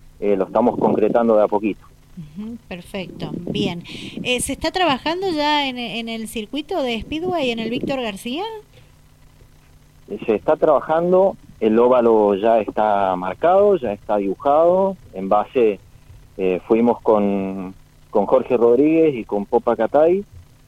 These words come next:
Speaker 1: eh, estuvimos los tres, se estaqueó, se marcó, eh, aprovechamos cuando fue la máquina por el tema del cartódromo,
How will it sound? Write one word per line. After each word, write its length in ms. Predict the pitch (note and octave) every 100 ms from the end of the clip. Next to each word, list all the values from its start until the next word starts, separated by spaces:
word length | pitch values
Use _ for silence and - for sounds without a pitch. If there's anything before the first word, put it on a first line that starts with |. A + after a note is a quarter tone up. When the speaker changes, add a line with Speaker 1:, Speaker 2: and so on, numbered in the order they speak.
| _ -
Speaker 1:
eh, 140 | G2+
estuvimos 480 | G2 - G#2+ A2 A2
los 180 | G2+ -
tres, 340 | - D3+ E3+ E3+ - - - - -
se 300 | A2 G2+ G2
estaqueó, 560 | F#2+ - F#2 B2 C3+ D3+ -
se 120 | G#2
marcó, 580 | F#2 F2+ - C3+ D3+ F#3 - - - - - - - -
eh, 360 | G2+ F#2+ F#2 F#2
aprovechamos 720 | - G#2 G2 F#2+ A#2 B2 A2
cuando 560 | - G2 G2 G2 F#2 -
fue 140 | A#2
la 80 | A2
máquina 400 | A2+ - A2+ G#2+
por 160 | G#2
el 120 | F#2+ F#2+
tema 260 | G#2+ A2
del 120 | G#2
cartódromo, 800 | F#2 G2 - C3 C3+ C#3 D3 D3+